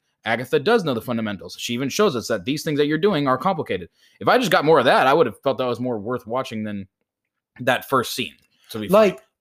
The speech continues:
Speaker 2: all the, all that that scene sort of taught me is that Agatha grew up in a coven,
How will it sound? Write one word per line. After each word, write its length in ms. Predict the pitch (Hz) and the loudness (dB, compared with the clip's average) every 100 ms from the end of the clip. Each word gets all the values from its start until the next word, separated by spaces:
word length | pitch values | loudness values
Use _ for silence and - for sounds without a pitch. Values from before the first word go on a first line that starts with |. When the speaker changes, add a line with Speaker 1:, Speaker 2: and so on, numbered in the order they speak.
| - | 2
Speaker 2:
all 200 | 185 247 | 6 6
the, 80 | 254 | 4
all 220 | - 247 240 | 4 4 4
that 120 | 233 | 2
that 220 | 226 214 | 0 0
scene 240 | - 208 196 | -4 -2 -2
sort 220 | 190 175 | -2 -4
of 80 | 156 | -2
taught 300 | 156 151 151 | -2 -2 -4
me 380 | 143 143 139 - - | -8 -6 -8 -12 -8
is 260 | 151 139 | -6 -4
that 340 | 147 143 143 - | -2 -2 -4 -2
Agatha 480 | 143 143 143 147 143 | -2 -2 -4 -2 -4
grew 300 | 127 131 135 | -4 -4 0
up 260 | 127 123 _ _ _ _ _ _ _ _ - | 0 -2 _ _ _ _ _ _ _ _ -8
in 180 | 160 147 | -4 -2
a 60 | 139 | -2
coven, 560 | 151 131 120 123 120 | 0 0 0 -4 -4